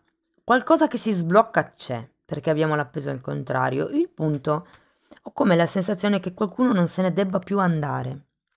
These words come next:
perché abbiamo il carro al contrario due volte. Oppure, visto che comunque c'è sia la, l'imperatrice al contrario, sole al contrario, due carte di movimento che sono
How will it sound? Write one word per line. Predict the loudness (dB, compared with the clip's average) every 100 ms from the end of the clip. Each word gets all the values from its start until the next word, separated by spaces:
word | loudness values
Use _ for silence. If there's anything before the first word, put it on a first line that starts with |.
| -20 -10
perché | -6 -2
abbiamo | 0 0 -2
il | 0
carro | 0 2 0 -2 -6 _ _ _ _ _ _ _
al | 2 2
contrario | 0 0 2 2 2 2 0
due | 0 -2
volte. | -2 -4 -6 -8 -12 0
Oppure, | 2 2 _ 0 4 6 6 4
visto | 0 -2 -2
che | -2
comunque | -2 -2 -2 -4
c'è | -2 -2 -4 _ _ -20
sia | -14 -6 2 6 6
la, | 6 6 4 2
l'imperatrice | 0 0 0 -2 -4 -6
al | -4
contrario, | -2 0 2 0 -2
sole | -4 -4
al |
contrario, | -2 -4 -2 -4 -4
due | -4
carte | -2 -2 -2
di | -2
movimento | -2 0 -2 -2
che | -6
sono | -6 -6 -6